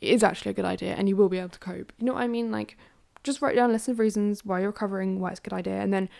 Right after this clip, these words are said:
when you're feeling those sense of wrongdoing and guilt and shame and all that kind of stuff, you can just refer back to it and realise that, okay,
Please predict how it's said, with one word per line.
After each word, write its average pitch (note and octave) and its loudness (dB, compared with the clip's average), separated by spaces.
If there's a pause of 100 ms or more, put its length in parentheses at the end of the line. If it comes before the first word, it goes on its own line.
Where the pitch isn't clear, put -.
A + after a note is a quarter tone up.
(140)
when A3 2
you're G#3 6
feeling A3 2
those G3+ 0
sense G3+ -4
of F#3 -4
wrongdoing G#3 2
and F#3+ -4
guilt G3 0
and F#3 -6
shame G3 -4
and F#3+ -6
all G#3 -2
that G#3+ -2
kind G3+ -10
of F#3+ -10
stuff, F3+ -10
you G3 -8
can G3 -6
just F#3+ -10 (200)
refer G3+ -2
back F3+ -4
to G3 -6
it - -4
and F#3+ -2
realise F#3+ 0
that, - -2
okay, F3+ -2